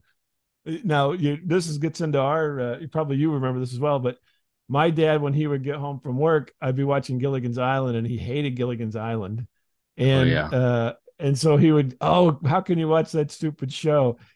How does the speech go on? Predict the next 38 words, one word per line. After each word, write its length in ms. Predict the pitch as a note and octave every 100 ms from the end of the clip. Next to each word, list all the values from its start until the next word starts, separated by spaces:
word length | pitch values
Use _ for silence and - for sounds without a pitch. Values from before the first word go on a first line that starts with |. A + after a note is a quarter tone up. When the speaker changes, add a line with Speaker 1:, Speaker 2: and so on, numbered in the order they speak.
| _ _
Speaker 1:
And 100 | C3+ E3
I 120 | A#3+
always 200 | A3 F#3+
thought 180 | F3 D#3+
it 40 |
was 140 | C#3
kind 220 | - D#3+ C3+
of 100 | -
funny. 280 | F3 D3
I 100 | A#2+
don't 140 | G#3+ A3+
know 160 | G3+
that 220 | E3+ E3 E3
he 260 | F3+ G3+
necessarily 640 | E3 C#3 C#3 - C3 B2+ B2
thought 240 | B2 B2
it 80 | C3+
was 200 | B2+ -
funny, 280 | B2+ A#2 A2+
but 160 | A#2+
I 120 | D3+
always 200 | G3+ F#3+
thought 180 | - D3+
it 40 | C#3
was 140 | C3+
funny 280 | - F3+ D3+
that 140 | B2+
he 100 | C3+
would 300 | C3+ C3 B2+ - C#3
go 220 | C#3 C#3
on 240 | C#3 C#3
and 120 | B2
on 200 | B2+ C#3
about 340 | B2 A#2 A#2 A#2+
Gilligan's 460 | B2+ B2 A2+ A2+
Island. 460 | A#2+ B2+ C3+ A#2 G#2
And 160 | A2 A2+
so, 380 | A#2+ A2+ A#2+